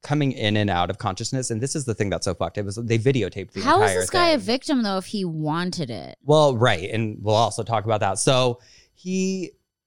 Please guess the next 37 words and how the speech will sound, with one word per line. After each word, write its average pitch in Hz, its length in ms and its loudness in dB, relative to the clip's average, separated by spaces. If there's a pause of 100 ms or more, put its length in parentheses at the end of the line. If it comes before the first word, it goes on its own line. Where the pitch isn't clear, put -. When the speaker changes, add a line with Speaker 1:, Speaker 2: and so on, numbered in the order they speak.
(680)
Speaker 1:
he's 151 280 -2
telling 156 340 2
him, 143 180 4
like, 104 260 2
"I 123 160 2
love 117 360 4
it. 113 140 2
I'm 113 140 0
getting 127 260 4
such 135 220 2
a 127 60 8
rush 127 440 4
from 131 280 2
this." 101 440 2
And 101 760 4
Armin's 104 400 0
just - 180 -8
kind 101 140 -6
of 98 60 -10
like, 95 160 -10 (180)
"Okay, 247 460 -6
like, 139 340 -2
yeah, 190 440 2
like, 120 140 -2
that's 110 200 0
great." 117 540 0
The 117 100 0
guy's, 117 200 2
like, 113 200 -4
coming 147 300 0
in 117 140 0
and 123 120 4
out 104 140 4
of 98 120 -2
blackouts 95 420 2
or 98 100 2
whatever. 92 520 0